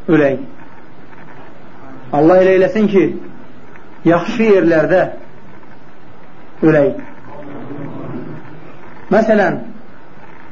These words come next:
şərab məclisində ölsən, zina edilən bir yerdə ölsən, və s. günah işlər olunan bir yerdə ölsən, sənin aqibətin necə olacaq?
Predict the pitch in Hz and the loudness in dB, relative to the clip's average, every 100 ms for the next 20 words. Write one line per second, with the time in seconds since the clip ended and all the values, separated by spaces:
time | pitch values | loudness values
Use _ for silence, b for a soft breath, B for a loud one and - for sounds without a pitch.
0 | - - - - - 202 262 240 226 196 | -10 -10 -10 -6 2 6 6 6 4 4
1 | 196 202 196 226 208 - 190 185 143 123 | 2 4 6 6 6 6 4 4 2 -6
2 | - - - - - - - - - - | -10 -12 -12 -12 -12 -10 -10 -10 -10 -10
3 | - - - - - - - - - - | -10 -10 -10 -10 -10 -12 -12 -12 -10 -10
4 | - - - - - - 151 202 233 226 | -10 -10 -10 -10 -8 -4 4 6 6 6
5 | 185 196 208 196 190 180 165 160 185 165 | 6 6 6 6 6 6 6 6 6 6
6 | - 160 165 131 120 - - - - - | 4 2 2 2 -4 -10 -12 -12 -12 -12
7 | - - - - - - - - - - | -10 -10 -10 -10 -10 -12 -12 -10 -10 -10
8 | - - 165 170 175 240 226 190 - 190 | -12 -2 2 4 6 4 6 4 4 4
9 | 220 214 202 202 202 185 196 190 180 175 | 4 2 4 6 6 6 6 6 8 6
10 | 156 175 156 - 165 - 175 190 180 170 | 6 6 6 4 0 2 4 4 6 4
11 | 156 156 165 170 190 214 180 139 131 | 4 4 4 4 6 6 6 4 -2